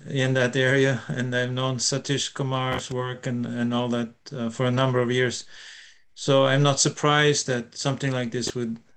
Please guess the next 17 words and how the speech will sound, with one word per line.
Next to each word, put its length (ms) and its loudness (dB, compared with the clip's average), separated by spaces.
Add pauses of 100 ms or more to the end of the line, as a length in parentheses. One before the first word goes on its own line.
(180)
take 240 -2
place 400 4
in 140 0
an 100 -2
area 240 -2
like 220 -6
that. 180 -12 (920)
Coming 340 4
from 280 4
Norway, 720 4
um, 580 -4
um, 520 -4 (480)
a, 80 -2
a 40 -2
country 600 2
and 200 0
a, 220 -4